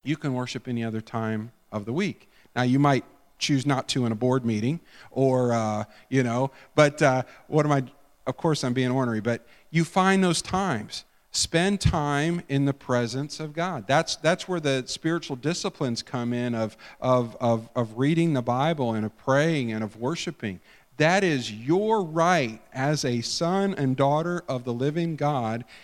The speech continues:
is to spend time in his presence.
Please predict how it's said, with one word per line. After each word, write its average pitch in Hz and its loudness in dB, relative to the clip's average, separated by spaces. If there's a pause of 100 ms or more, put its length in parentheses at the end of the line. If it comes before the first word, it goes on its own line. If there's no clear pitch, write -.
(100)
is 139 0
to 139 -6
spend 135 0
time 131 0 (240)
in 117 -4
his 120 -2 (180)
presence. 107 -2